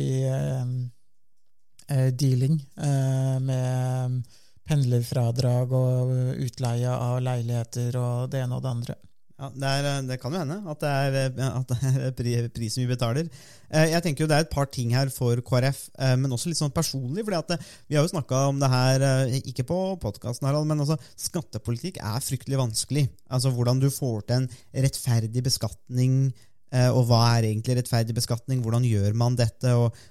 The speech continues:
Speaker 2: vi så jo i valgkampen at for, for eksempel for Rødt så er jo alle som tjener over seks hundre tusen rike, eh, og bør skattes hardere. Andre partier har lagt seg på sju hundre og femti tusen, som på en måte er den lista. Og så, så, og hvordan skal man skatte her, ikke sant? Og det er, det er veldig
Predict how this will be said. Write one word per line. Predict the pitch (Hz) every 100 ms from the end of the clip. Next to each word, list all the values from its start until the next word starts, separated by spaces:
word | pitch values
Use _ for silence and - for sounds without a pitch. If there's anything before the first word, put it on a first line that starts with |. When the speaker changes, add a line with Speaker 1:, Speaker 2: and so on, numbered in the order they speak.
| -
Speaker 2:
vi | 131
så | - 117
jo | 120
i | 123
valgkampen | 101 101 120 113 131 131
at | 120 -
for, | - 127
for | 120 127
eksempel | 120 113 123 117
for | 127
Rødt | 143 -
så | 139
er |
jo | 123
alle | 117 117
som | 127
tjener | 120 117
over | 110 117
seks | - 113 131
hundre | 120
tusen | 113 127 127
rike, | 127 - - 208 - - - -
eh, | 143 139
og | 123 135
bør | 131 127
skattes | 135 127
hardere. | 139 123 160
Andre | 147 131 113
partier | 135 127 123
har |
lagt | 113
seg | 123
på | 123 123
sju | 135
hundre | 113 107
og |
femti | 113 113 - 131
tusen, | - 127 120 156
som | 139 131
på | 120
en | 127
måte | 113 117
er |
den | 117 110 117
lista. | 123 117 - 156
Og | 131
så, | 131 - - -
så, | - 143 - -
og | - 127
hvordan | 123 143
skal | 135 123 113
man | 135
skatte | 139 - - 110
her, | 113 135
ikke | 123
sant? | 120 165 156
Og | 143
det |
er, | 139 135 135 -
det | 135
er | 131
veldig | 120 127